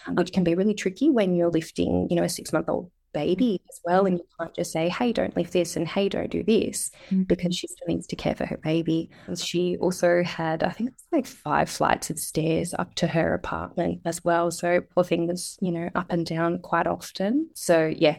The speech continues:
Speaker 1: a lot of it was pain relief alongside, um, some support garments, the,
Speaker 2: Yep.
Speaker 1: you know, Tubi grips,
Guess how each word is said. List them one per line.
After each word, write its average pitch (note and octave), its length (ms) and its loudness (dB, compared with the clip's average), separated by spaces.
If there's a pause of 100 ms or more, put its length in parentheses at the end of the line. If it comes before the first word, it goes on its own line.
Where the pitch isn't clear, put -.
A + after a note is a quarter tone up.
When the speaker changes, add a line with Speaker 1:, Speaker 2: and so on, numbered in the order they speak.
Speaker 1:
a F3 60 2
lot D#3+ 180 4
of D#3+ 80 2
it D#3+ 120 2
was D#3+ 600 -2
pain F3+ 300 2
relief E3 420 2
alongside, E3 880 2
um, E3 340 0
some E3+ 540 0
support - 360 -2
garments, E3+ 840 0
the, E3+ 160 2
Speaker 2:
Yep. F3 320 0 (160)
Speaker 1:
you E3+ 120 -2
know, E3 340 0
Tubi D#3+ 260 0
grips, - 560 0